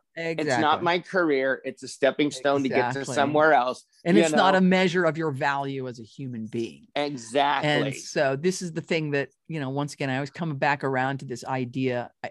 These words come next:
Speaker 2: I just deplore the idea of celebrity, that
Speaker 1: Yeah.
Speaker 2: people are given some kind of power, or the, the, the millions of people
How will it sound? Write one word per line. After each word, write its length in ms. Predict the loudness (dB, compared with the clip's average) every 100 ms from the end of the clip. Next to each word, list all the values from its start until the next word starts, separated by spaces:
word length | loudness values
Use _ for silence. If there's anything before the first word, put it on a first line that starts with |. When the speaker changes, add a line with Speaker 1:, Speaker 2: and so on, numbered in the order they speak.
| -8
Speaker 2:
I 100 | -8
just 580 | -2 0 0 -4 -12 -8
deplore 800 | -8 -10 -4 0 2 0 -2 -6
the 160 | -10 -8
idea 500 | -8 -8 -4 -4 -6
of 160 | -10 -12
celebrity, 840 | -10 -8 -6 -6 -6 -8 -12 -20 _ _ _ _ -4
that 300 | 0 0 0
Speaker 1:
Yeah. 260 | 4 4 4
Speaker 2:
people 320 | 2 0 2
are 460 | 2 4 2 0 -4 -10 -4
given 380 | 0 0 -2 -6
some 460 | -4 -2 0 -2 -8
kind 480 | -10 -8 -6 -4 -4
of 200 | -6 -12 _ _
power, 760 | -16 -8 -2 0 -2 -4 -8 -12 _ _ _ _ _ _
or 420 | 2 4 2 0 -6
the, 160 | -10 -8
the, 200 | -8 -6 -4
the 120 | -6 -8 -2
millions 480 | 2 4 2 0 -4
of 120 | -8
people 440 | -8 -8 -6 -12